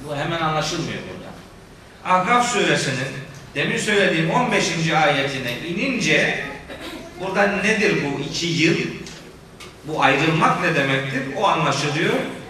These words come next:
O ayette, Ahkaf suresi on beşinci ayette annenin çocuğuna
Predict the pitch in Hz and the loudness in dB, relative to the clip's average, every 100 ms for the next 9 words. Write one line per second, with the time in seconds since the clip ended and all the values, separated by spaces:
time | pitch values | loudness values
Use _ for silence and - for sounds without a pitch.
0 | - - - - - - - 226 233 - | -16 -16 -16 -16 -18 -18 -4 4 6 8
1 | 156 139 135 135 131 135 - 196 208 170 | 6 2 0 0 2 2 2 0 0 0
2 | 151 131 - 220 160 143 143 135 139 135 | -2 -2 -2 -2 0 -2 -2 -2 0 2
3 | 127 131 131 208 262 - - - - - | 2 0 0 0 0 0 -6 -12 -16 -20
4 | - - - - 175 180 185 185 254 233 | -20 -20 -20 -6 -2 0 2 2 2 0
5 | 185 - - 160 160 160 156 185 226 - | -4 -8 -6 -4 -4 -2 0 2 2 2
6 | - | -2